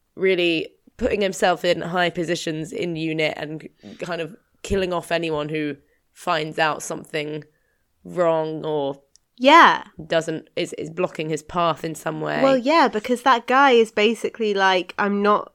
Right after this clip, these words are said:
Speaker 2: promoting you, never in a million years." He says,
Speaker 1: Yeah.
Speaker 2: "You'll be chair of the unit oversight committee over my dead body." And then we cut to the
Speaker 1: Yeah.
Speaker 2: next scene where he dies.
Speaker 1: Exactly.
Speaker 2: Anything else to say on his death?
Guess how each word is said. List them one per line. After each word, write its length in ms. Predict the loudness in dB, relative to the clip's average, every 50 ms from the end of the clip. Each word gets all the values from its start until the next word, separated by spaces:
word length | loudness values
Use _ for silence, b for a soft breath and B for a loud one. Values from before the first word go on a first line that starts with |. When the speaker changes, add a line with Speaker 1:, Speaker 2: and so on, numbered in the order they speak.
| _ -12
Speaker 2:
promoting 600 | -6 -4 -2 2 2 2 2 0 -2 -4 -2 -2
you, 380 | 0 0 2 2 2 0 0 0
never 360 | 0 0 0 0 2 2 2
in 100 | 2 2
a 60 | 0
million 420 | 0 0 0 0 -2 -2 -2 -2 -2
years." 300 | 0 0 0 0 -2 -2
He 100 | -4 -2
says, 280 | 2 4 6 8 8
Speaker 1:
Yeah. 180 | 6 6 4 0 -4 _ _ _
Speaker 2:
"You'll 200 | 0 2 4 4
be 100 | 4 2
chair 460 | -2 -2 2 4 6 6 6 6 4 2
of 140 | 0 -2
the 100 | -4 -4
unit 320 | -2 0 0 2 2 2 2
oversight 480 | 4 2 2 2 0 -4 -4 -4 -4 -4
committee 400 | -4 -4 -4 -4 -4 -4 -2 -2
over 240 | 0 0 0 0 -2
my 240 | 0 0 0 0
dead 320 | 0 0 0 0 0 0 0
body." 380 | 0 0 0 -2 -4 -8 -8
And 100 | -6 -4
then 80 | -4 -2
we 100 | -2 -4
cut 220 | -4 -4 -6 -6 -6
to 80 | -4
the 100 | 0 2
Speaker 1:
Yeah. 100 | 2 2
Speaker 2:
next 160 | 2 -2 -4 -4
scene 400 | -2 -2 0 -2 -2 -4 -8 -12 _ _ _ _
where 180 | -10 -8 -8 -8
he 140 | -8 -8 -8
dies. 440 | -6 -6 -8 -8 -10 -14 -16 _ _ b b b b b b b b
Speaker 1:
Exactly. 800 | -8 -4 2 2 4 4 2 0 -6 -12 -12 -12 -12 -12 -14 b b b b b b b _ _ _ _ _ _ _ _ _ 0
Speaker 2:
Anything 300 | 2 2 2 2 0 0
else 160 | 0 0 -2
to 80 | -4
say 180 | -4 -2 0 0
on 120 | 0 0
his 160 | -2 -4 -4 -4
death? 320 | -2 -2 -2 -2 -6 -10